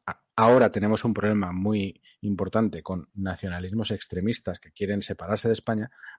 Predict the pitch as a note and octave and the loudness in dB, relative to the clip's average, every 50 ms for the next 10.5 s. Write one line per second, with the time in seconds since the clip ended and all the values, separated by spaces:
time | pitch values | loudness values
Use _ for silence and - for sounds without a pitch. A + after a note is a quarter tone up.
0 | _ _ - F#2 G#2+ A2 A#2 A2 - G2 F2+ F2+ F#2+ G2+ G#2 G#2 G#2 G#2 G2+ F#2+ | _ _ 0 2 4 4 4 4 2 0 2 4 6 6 6 6 4 2 0 0
1 | F#2+ - G#2 G2 F#2 F2 - G#2 G2 F#2 F#2 F2+ E2 - F2+ F2+ F2+ F2 E2+ - | -2 -4 -2 -2 -2 -2 -2 -2 -2 0 -2 -4 -6 -8 -8 -8 -8 -8 -8 -12
2 | - - - G2+ F2+ - A2+ B2 - - - - - - - - G#2+ A2+ B2 A#2+ | -14 -12 -10 -10 -6 -6 -6 -8 -8 -14 -20 -20 -20 -14 -2 2 4 6 6 6
3 | A2+ A#2+ A2+ G#2+ G#2 A2 G#2 G2+ A#2 A2+ A2+ A2 A2 A2 A2 A2 G#2+ G#2+ G2 - | 6 4 4 4 4 4 4 4 6 6 6 6 8 8 8 8 6 4 2 4
4 | - A#2+ A2+ G#2+ G#2 F#2+ F2 - - - A2+ G#2+ G#2 G#2 G2+ A#2 C3+ C3 C3+ - | 4 4 4 4 2 0 -2 -4 -6 -4 -2 0 0 2 4 4 4 4 2 0
5 | G#2 F#2+ - F#2+ F2 - - - F2+ - - - _ F#2 F2+ F2 F#2+ F2+ - F2+ | -4 -6 -6 -8 -10 -10 -10 -10 -10 -10 -10 -10 _ -8 -4 -4 -4 -2 -2 -2
6 | F2+ F#2 F#2 F#2 F2+ F2 F2+ F#2 F2 E2+ - - - F#2 E2+ - E2+ F2+ F2 - | -2 -2 -2 -2 -2 -4 -4 -6 -8 -8 -10 -10 -10 -10 -12 -12 -14 -16 -16 -14
7 | F2+ F2 E2+ _ _ _ _ _ _ _ _ _ - G2 F#2+ F2+ F#2 - - F#2 | -16 -18 -18 _ _ _ _ _ _ _ _ _ -8 -6 -4 -4 -6 -6 -8 -8
8 | F2 F2 - - - G#2 - F#2+ E2 - - _ _ _ _ - - - _ _ | -8 -8 -8 -6 -4 -4 -4 -4 -8 -10 -12 _ _ _ _ -20 -20 -20 _ _
9 | _ _ _ _ _ _ - G2 F#2+ F#2 A2+ G2+ G#2 A2 A2+ A2+ A#2 A#2+ A#2 G#2+ | _ _ _ _ _ _ -12 -8 0 2 4 4 6 6 6 8 8 8 6 6
10 | A2 A2+ G#2+ - - C#3+ D3 E3 G3 - | 6 4 4 6 6 6 6 6 2 -2